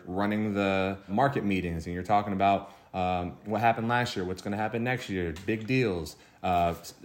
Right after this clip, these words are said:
how to stack a building, eh, conversations with CoStar, conversations with LoopNet, eh, all these different things that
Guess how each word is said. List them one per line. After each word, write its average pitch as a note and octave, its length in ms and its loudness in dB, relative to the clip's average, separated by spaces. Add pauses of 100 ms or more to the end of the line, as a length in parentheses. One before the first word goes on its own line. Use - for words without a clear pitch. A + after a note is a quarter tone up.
(140)
how G#2+ 200 4
to A2+ 80 0
stack A#2 340 4
a A#2 60 -2
building, G#2 580 2 (680)
eh, - 120 -6 (640)
conversations B2+ 760 2
with B2 200 -4
CoStar, A#2 500 0
conversations G#2 680 -2
with A2+ 140 -4
LoopNet, A#2+ 520 -2
eh, G2+ 100 2 (140)
all A#2+ 240 2
these C3+ 240 2
different B2 340 -2
things A2 380 0
that G2 280 0